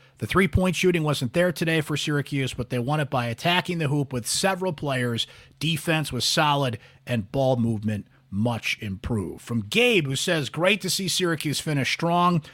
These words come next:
Those fast break points made the difference. Uh, Syracuse looked to be better battle-tested team after playing teams like Tennessee, Gonzaga,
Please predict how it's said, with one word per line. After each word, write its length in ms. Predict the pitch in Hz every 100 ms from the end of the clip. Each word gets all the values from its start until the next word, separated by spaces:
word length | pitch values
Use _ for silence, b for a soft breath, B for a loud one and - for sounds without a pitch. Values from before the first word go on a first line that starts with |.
| B
Those 200 | - -
fast 360 | - 170 175 -
break 280 | 175 160 -
points 340 | 160 156 143
made 200 | 139 123
the 60 | 104
difference. 600 | 107 160 156 160 143 - B B -
Uh, 120 | 117
Syracuse 420 | - 151 139 135
looked 160 | 143 131
to 80 | 127
be 120 | 117
better 360 | 139 139 127 107 _
battle-tested 920 | 147 156 226 233 - 196 - 190 151
team 460 | - 160 117 90 85 b b b b b
after 220 | 117 -
playing 440 | 120 - 226 269 180
teams 360 | 151 123 101
like 120 | 120 110
Tennessee, 720 | - 160 147 160 139 135 -
Gonzaga, 720 | 101 120 104 123 123 113 104